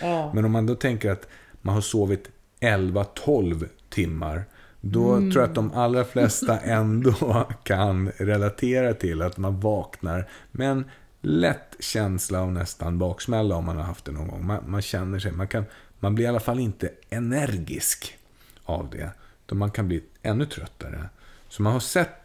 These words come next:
Speaker 2: i studier att den optimala sömnlängden för en människa är ungefär mellan sju, åtta till nio timmar. Någonstans däremellan.
Speaker 1: Men har du hört hur det är för tonåringar då?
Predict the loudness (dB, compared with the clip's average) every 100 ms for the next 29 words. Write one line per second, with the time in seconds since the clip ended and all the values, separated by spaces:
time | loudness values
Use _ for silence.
0 | -6 -4 0 2 4 4 2 -2 -4 -4
1 | -6 -4 -4 -4 -4 -2 2 2 2 2
2 | 2 0 -2 -8 -2 0 0 -2 -4 -10
3 | -20 -10 -2 2 2 2 2 0 0 -2
4 | -4 -2 -2 -4 -6 -4 -2 -2 -2 -4
5 | -4 -4 -6 -8 -10 -16 -20 -18 -4 0
6 | 2 2 0 -8 -6 -2 -2 -4 -14 -6
7 | -4 -4 -2 -2 -2 -6 -8 -10 -10 -12
8 | -14 -20 -16 -4 -2 -2 -4 -8 -8 -8
9 | -8 -10 -12 -14 -12 -4 -2 0 0 0
10 | -2 -4 -4 -4 -4 -4 -2 -2 -2 -4
11 | -8 -12 -12